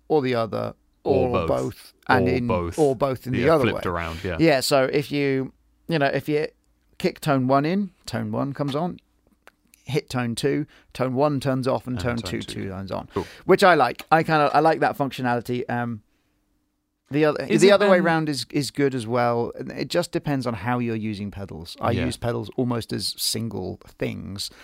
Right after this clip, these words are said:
Speaker 1: So I like turn, to be, if I, if I wanna turn it off, I don't wanna have to think, "How am I, how's best to turn this off?
Speaker 2: Yeah.
Speaker 1: Do I need to push two buttons at once or what?"
Speaker 2: <laughs>
Speaker 1: I just wanna go, "No," and stamp it with my foot.
Speaker 2: Do you know then if it's a single circuit?
Speaker 1: Ooh,
Speaker 2: And
Speaker 1: do you know
Speaker 2: it's
Speaker 1: what? I
Speaker 2: just
Speaker 1: don't know.
Speaker 2: two controls,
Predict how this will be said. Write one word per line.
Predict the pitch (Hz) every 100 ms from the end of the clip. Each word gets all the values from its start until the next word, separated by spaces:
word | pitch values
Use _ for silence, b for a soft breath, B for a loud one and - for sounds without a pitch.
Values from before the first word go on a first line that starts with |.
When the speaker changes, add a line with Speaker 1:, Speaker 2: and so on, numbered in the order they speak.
| B B _ _ _ _ _ _ -
Speaker 1:
So | - 117
I | 113
like | 117 113
turn, | - 120 110
to | 101
be, | 123
if | 117 113
I, | 123 123
if | -
I | 135
wanna | 135 131
turn | 135 131
it | 120
off, | 143 -
I | 123
don't | 131 123
wanna | 120
have | 110 113
to | 123
think, | - 117 104 -
"How | 160 185
am | 160
I, | 147
how's | 131 170 165
best | 151 -
to | -
turn | 160 143
this | 127 135
off? | 104
Speaker 2:
Yeah. | 92
Speaker 1:
Do | 131
I | 131
need | 143
to | -
push | 139 -
two | 160
buttons | 180 180 185 170
at | -
once | 190 -
or | 156
what?" | 127 - 160 -
Speaker 2:
<laughs> | - 175
Speaker 1:
I |
just | 147 147
wanna | 151
go, | 139
"No," | 143 160 175 170
and | 135
stamp | - 135 127
it | 117
with | 117 107
my | 104
foot. | 113 - b b b b b b b b
Speaker 2:
Do | 160
you | 160
know | 156 135 101
then | 90 90 101 -
if | 107
it's | - -
a | 104
single | - 113 101
circuit? | 98 104 92 - - _ _ _ _ _ _ - -
Speaker 1:
Ooh, | 247
Speaker 2:
And |
Speaker 1:
do | 95
you | 135
know |
Speaker 2:
it's | 175
Speaker 1:
what? | 220
I | 180
Speaker 2:
just | 127
Speaker 1:
don't | 143 117
know. | 135
Speaker 2:
two | 90 - 113
controls, | 104 101 92 104 82 65 - -